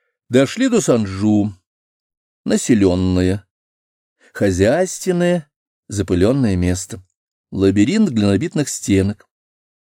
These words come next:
На детях уже видны лишаи, чего в горах не было.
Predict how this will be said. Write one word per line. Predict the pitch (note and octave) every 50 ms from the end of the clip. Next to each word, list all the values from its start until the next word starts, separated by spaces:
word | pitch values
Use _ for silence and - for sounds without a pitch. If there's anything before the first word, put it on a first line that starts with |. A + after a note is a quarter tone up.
| _ _ -
На | G2 G2+ G#2+ G#2
детях | G2 G#2+ B2 B2 A2+ - - -
уже | G#2 A2 A2+
видны | G#2+ G2 F#2+ G#2+ A2 A2+ A2+ A2+ -
лишаи, | - G#2 G#2+ A2+ A2 - - - B2+ A#2+ A2 G#2 G#2 G2+ G2+ G#2+ G2+
чего | - - - G2+ G2+ G2
в | G2
горах | G2 G2 G2+ G#2 G2+ - -
не | G2+ F#2+
было. | F#2+ G2 G2+ G2+ G2+ -